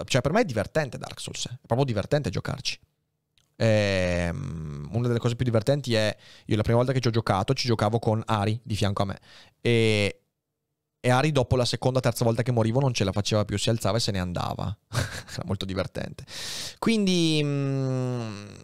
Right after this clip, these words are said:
è difficile rispondere a questa domanda. Ti direi mediamente, secondo me Dark Souls non è un gioco per tredicenni, però poi ci sono tredicenni che potrebbero divertirsi molto.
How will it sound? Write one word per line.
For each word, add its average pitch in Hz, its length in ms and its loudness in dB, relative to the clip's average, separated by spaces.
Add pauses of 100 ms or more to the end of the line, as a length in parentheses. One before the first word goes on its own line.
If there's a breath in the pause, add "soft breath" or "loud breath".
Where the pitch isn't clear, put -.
(100)
è - 120 -4
difficile 135 400 0
rispondere 110 360 0
a 98 40 -4
questa 107 160 0
domanda. 98 260 0
Ti 135 140 -2
direi 151 200 4
mediamente, 156 680 2
secondo 139 220 4
me 143 60 4
Dark 131 200 2
Souls 127 220 2
non 113 140 0
è 117 40 4
un 123 140 0
gioco 113 300 0
per - 200 -4
tredicenni, 90 840 -4 (400)
però 135 180 2
poi 120 160 2
ci - 60 -4
sono 101 160 -2
tredicenni 104 400 0
che - 80 -6
potrebbero 101 360 -2
divertirsi 98 540 -6
molto. - 520 -8